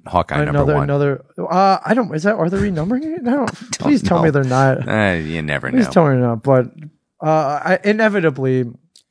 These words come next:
Speaker 2: they're gonna
Speaker 1: Oh,
Speaker 2: come back.
Speaker 1: they will.
Speaker 2: Inevitably, they'll be coming back
Speaker 1: They
Speaker 2: together
Speaker 1: will.
Speaker 2: again. Yes. What else you got there?
Speaker 1: Obi-Wan and Anakin, number, this is number four.
Speaker 2: Yeah, when we last left off, uh, weren't they stranded on some weird planet?
Speaker 1: Yeah, they're still stranded on that weird planet.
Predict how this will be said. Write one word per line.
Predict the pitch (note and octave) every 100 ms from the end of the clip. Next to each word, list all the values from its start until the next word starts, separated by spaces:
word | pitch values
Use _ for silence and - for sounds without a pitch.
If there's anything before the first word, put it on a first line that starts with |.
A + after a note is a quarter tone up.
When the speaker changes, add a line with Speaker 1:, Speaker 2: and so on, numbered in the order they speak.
| _
Speaker 2:
they're | -
gonna | C#3 F#3 G#3+
Speaker 1:
Oh, |
Speaker 2:
come | G#3+
back. | G3+
Speaker 1:
they | F3 F3+
will. | C3+ A#2+ E2 B1+ G3
Speaker 2:
Inevitably, | G#3 F3 D3+ C3+
they'll | B2+
be | A#2 A#2+
coming | C3+ A2+
back | G#2+
Speaker 1:
They | F2
Speaker 2:
together | B2 A2+ A2
Speaker 1:
will. | G#2+
Speaker 2:
again. | G#2+ G#2+ B2+
Yes. | C3 A#2 - -
What | F3+
else | F#3+ D#3+
you | D#3
got | C3 A#2
there? | A#2 G#2+
Speaker 1:
Obi-Wan | B2 C3+ D3 C#3 C#3+
and | C3
Anakin, | C3+ C3+ A#2+ F#2+ D#2+ C2+
number, | D2+ G#2 A#2+ A#2+ B2 B2 B2 B2 B2 G#2+
this | C#2+ G2 -
is |
number | F#2+ F2+
four. | F2 - A2 G2+ D#3
Speaker 2:
Yeah, | C#3+
when | C#3+
we | F3
last | F3 F#3+ -
left | F3 E3
off, | E3 D#3+
uh, | D#3 C#3+ C#3+
weren't | E3+
they | E3+
stranded | - D3+ D3+
on | C#3+
some | C#3+
weird | B2 C3 B2
planet? | C3 B2+
Speaker 1:
Yeah, | A2 G2+
they're | F#2+
still | - A2
stranded | - F2+ E2+
on | E2 E2
that | D#2+
weird | E2 E2 D#2
planet. | D#2+ E2 F2+